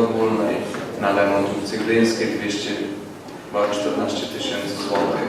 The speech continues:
W zeszłym miesiącu z Wojewódzkiego Funduszu Ochrony Środowiska zdobyliśmy kilkaset tysięcy na prace związane z ochroną środowiska,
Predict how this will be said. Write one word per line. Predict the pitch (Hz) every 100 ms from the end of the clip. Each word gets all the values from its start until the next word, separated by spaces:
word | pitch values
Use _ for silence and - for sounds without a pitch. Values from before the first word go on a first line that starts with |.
| -
W |
zeszłym | - - 101 113 110
miesiącu | 113 113 110 110 104 104 - - - -
z | -
Wojewódzkiego | 110 113 110 110 107
Funduszu | 104 104 101 101 101
Ochrony | 101 107 104
Środowiska | - - - - - -
zdobyliśmy | 104 95 - - - - -
kilkaset | - - - - - - - - 104 101
tysięcy | 104 110 104 101 101
na | 98 98
prace | 101 98 98
związane | 101 101 98 98
z |
ochroną | - 107 104 107
środowiska, | 117 110 113 120 -